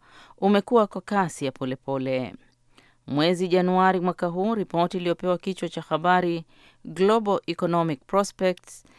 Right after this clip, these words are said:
benki hiyo imeripoti kwamba pato la jumla la pato la ndani la Afrika chini ya jangwa la Sahara kwa pamoja lilishuka kutoka kiwango cha ukuaji wa asilimia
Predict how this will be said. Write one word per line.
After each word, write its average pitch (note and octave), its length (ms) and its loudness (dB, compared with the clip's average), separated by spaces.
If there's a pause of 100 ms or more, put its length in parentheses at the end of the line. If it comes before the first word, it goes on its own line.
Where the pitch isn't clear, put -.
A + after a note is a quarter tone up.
(160)
benki C#3 340 -4
hiyo F#3 240 2
imeripoti F#3 560 0
kwamba E3+ 220 -4
pato F#3+ 380 -2
la F#3 120 -2
jumla E3 520 -2 (100)
la C#3 140 -8
pato E3 340 -4
la E3+ 120 -2
ndani F#3 340 0
la F3+ 140 -4
Afrika E3 580 -4 (360)
chini C#3 220 -2
ya E3+ 80 2
jangwa F3+ 340 2
la F3 100 -2
Sahara F3 480 -2
kwa F3 120 -10
pamoja E3+ 680 -2 (440)
lilishuka F#3+ 640 -4
kutoka F3 380 -4
kiwango F3 420 -4
cha F3+ 140 -6
ukuaji E3+ 440 -2
wa D#3+ 120 -2
asilimia D#3+ 600 -4